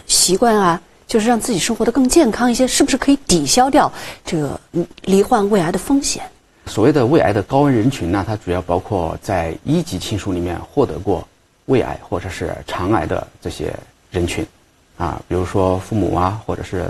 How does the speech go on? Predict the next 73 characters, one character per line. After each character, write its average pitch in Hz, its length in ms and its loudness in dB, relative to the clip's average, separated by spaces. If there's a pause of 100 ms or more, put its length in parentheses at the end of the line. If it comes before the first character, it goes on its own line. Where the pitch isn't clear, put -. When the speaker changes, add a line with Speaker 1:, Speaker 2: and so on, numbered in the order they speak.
Speaker 2:
子 - 140 -8
女 107 160 2
啊， 95 220 -4 (220)
有 82 100 -8
过 85 100 -6
患 104 300 -2
癌 90 80 -8
的， 98 160 -2 (160)
那 87 100 -6
么 82 200 -4
这 156 100 2
一 127 60 4
类 95 100 0
人 82 180 -4
群 82 220 -6
它 90 160 -6
都 92 160 -4
属 - 240 -10
于 87 100 -6
一 95 40 -8
个 85 260 -6 (240)
高 98 140 0
危 101 100 2
人 92 120 0
群 - 140 -6
的 85 80 -4
一 85 40 -6
个 87 80 -8
范 - 180 -6
畴。 - 160 -10 (540)
除 - 140 -4
了 110 340 2
遗 101 100 0
传 107 200 -2
性 95 200 -4
这 - 80 -4
样 87 140 -2
一 90 60 -6
个 82 360 -4 (240)
高 98 120 -2
危 101 160 2
因 104 120 0
素 101 160 -6
之 - 140 -8
外 107 140 2
呢， 85 180 -4 (200)
我 85 100 -6
们 90 100 -4
可 107 140 -4
以 92 100 0
通 107 180 -6
过 95 200 -2
改 - 160 -10
变 107 180 0
饮 90 140 -6
食、 87 280 -8 (200)
倡 117 160 -4
导 95 180 -4
健 113 160 0
康 113 160 -2
的 - 80 -2
生 110 160 -4
活 101 80 -2
方 107 220 -2
式， - 180 -4 (280)
也 85 100 -8
确 - 120 -6
实 95 140 -4
是 98 160 -8
可 101 220 -6
以 95 160 -4
降 95 240 -2
低 104 180 -4